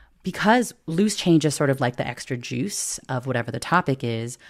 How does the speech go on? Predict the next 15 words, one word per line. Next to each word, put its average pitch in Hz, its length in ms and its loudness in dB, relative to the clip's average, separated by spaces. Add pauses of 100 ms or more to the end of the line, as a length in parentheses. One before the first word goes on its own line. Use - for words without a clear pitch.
(200)
I 165 120 4
want 262 180 4
to 262 60 4
get 175 160 0
into 135 360 0
some 135 320 2
real 147 240 -2
stuff 156 600 -2 (280)
because, 151 460 0 (760)
hello, 170 340 6
we 156 160 4
are 147 100 2
still 170 360 -4
inside 175 720 4
of 135 360 0